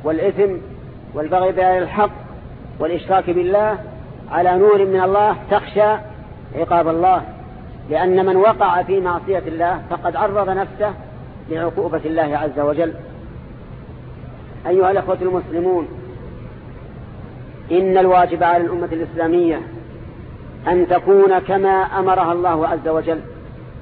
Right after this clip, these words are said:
"واعتصموا بحبل الله جميعا ولا تفرقوا".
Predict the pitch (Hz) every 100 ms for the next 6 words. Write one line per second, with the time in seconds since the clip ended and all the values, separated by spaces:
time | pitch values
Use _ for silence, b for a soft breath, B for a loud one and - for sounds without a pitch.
0 | - - - - 160 160 170 190 196 196
1 | 196 196 190 185 196 202 185 185 185 185
2 | 170 170 180 185 170 175 170 - - -
3 | - - - - 170 180 165 156 156 156
4 | 165